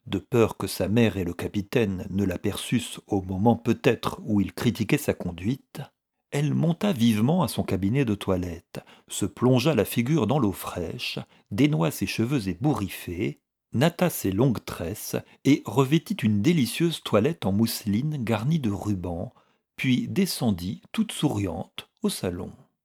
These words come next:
Missus Winstanley était assise devant une fenêtre ouverte, tandis que du dehors le capitaine lui parlait à voix basse et d'un ton confidentiel. Il avait cet air sombre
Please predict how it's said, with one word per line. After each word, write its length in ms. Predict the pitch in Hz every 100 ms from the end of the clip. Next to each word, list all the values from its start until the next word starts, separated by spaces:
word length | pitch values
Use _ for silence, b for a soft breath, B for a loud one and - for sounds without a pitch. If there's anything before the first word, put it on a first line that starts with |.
| _ _ _ _ _ _ _ _ _ _ _ _ _ -
Missus 420 | 107 - 160 104
Winstanley 840 | 107 95 - 95 101 104 143 139 -
était 300 | 101 104 -
assise 340 | 92 - 127
devant 260 | 104 95 104
une 160 | - 95
fenêtre 480 | - 101 110 -
ouverte, 600 | 98 92 90 90 - - - - _ _ _ _ _ _
tandis 340 | 110 101 117 117
que 100 | 104
du 160 | 95
dehors 520 | 92 98 107 135 104
le 100 | 98
capitaine 560 | 92 98 107 - 117 98
lui 140 | 95
parlait 460 | - 95 104 127 -
à 60 | 85
voix 240 | 92 98
basse 500 | 87 120 135 - - -
et 140 | -
d'un 140 | 85 85
ton 180 | - 110
confidentiel. 920 | - - - 82 80 - - 73 - - - - _ _ _ _ _ _ _ _ _ _ -
Il 180 | 127 147
avait 180 | 147
cet 320 | 156 - - 110
air 160 | 95
sombre 640 | - - 147 143 101 92